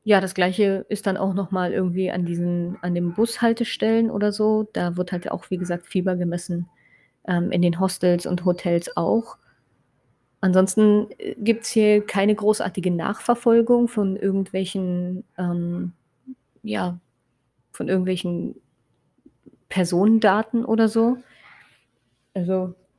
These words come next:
hm, keine Ahnung. Wie gesagt, mein Gesundheitszertifikat wollte hier irgendwie bisher niemand sehen. Das macht wahrscheinlich auch, ja, nicht wirklich Sinn, wenn man das <laughs> irgendwie ausfüllt. Ja, aber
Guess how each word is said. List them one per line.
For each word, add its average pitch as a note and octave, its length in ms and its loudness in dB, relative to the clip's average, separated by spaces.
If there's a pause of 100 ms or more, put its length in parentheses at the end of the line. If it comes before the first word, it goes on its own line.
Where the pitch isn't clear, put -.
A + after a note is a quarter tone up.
(100)
hm, G3 300 0
keine F#3 260 -2
Ahnung. G3+ 440 0 (320)
Wie G3 100 0
gesagt, F#3+ 460 2 (160)
mein F#3 380 0
Gesundheitszertifikat G3+ 1200 0
wollte F#3 220 0
hier F#3 180 2
irgendwie F#3 260 0
bisher F#3 280 2
niemand G#3+ 400 4
sehen. G3 360 2 (440)
Das - 120 -18
macht F3+ 200 0
wahrscheinlich F3+ 480 0
auch, F3 260 2 (680)
ja, F3 240 -4 (220)
nicht F#3 240 -4
wirklich F3 300 -2
Sinn, E3+ 200 2
wenn D#3+ 100 2
man D#3+ 140 0
das F3+ 160 -2
<laughs> - 260 -10
irgendwie - 260 0
ausfüllt. G3 640 0 (1120)
Ja, D#3 220 -2 (200)
aber G3+ 440 4